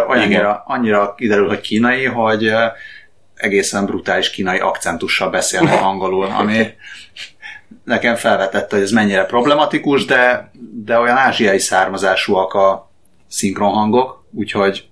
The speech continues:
Speaker 1: úgyhogy csak közepesen problematikus, mert rettenetesen ilyen eltúlzott
Speaker 2: Mhm.
Speaker 1: maga a, a kiejtés. Mi történik? Apuka a szellemvadász,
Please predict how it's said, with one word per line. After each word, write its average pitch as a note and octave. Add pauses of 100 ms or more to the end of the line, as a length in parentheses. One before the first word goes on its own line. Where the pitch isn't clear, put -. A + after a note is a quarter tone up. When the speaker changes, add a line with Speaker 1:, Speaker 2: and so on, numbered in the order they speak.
Speaker 1:
úgyhogy -
csak -
közepesen G2
problematikus, G2
mert A2+
rettenetesen G#2+
ilyen G2
eltúlzott G2+
Speaker 2:
Mhm. D3 (760)
Speaker 1:
maga G2 (140)
a, G2
a G2
kiejtés. F#2+ (360)
Mi D#3+
történik? A#2
Apuka -
a G2
szellemvadász, F#2